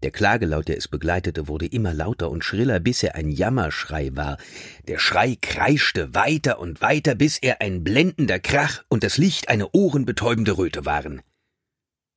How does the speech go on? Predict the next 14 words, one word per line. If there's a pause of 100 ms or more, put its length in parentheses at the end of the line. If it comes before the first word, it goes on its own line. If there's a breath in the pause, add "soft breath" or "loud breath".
(100)
Und
dann
hörte
auf
einen
Schlag
beides
auf. (1400)
Eine
Millisekunde
lang
war
schweigende
Finsternis.